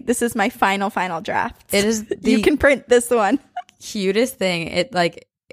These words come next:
Speaker 2: there's photos, there's a key for, like, different types of activities, like history, eating, ghost, or, or Halloween type of activities.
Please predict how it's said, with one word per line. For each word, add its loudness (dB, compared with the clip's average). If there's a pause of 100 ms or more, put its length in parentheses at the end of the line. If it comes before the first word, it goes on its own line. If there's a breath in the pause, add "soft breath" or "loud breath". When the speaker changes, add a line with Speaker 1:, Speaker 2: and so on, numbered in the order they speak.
(100)
Speaker 2:
there's 0
photos, 2 (100)
there's -2
a -4
key -2
for, -4
like, -2 (120)
different -2 (400)
types -2
of -2
activities, 0
like 0
history, -4 (480 loud breath)
eating, 2
ghost, 2
or, 2
or 2
Halloween 0
type -2
of -6
activities. -8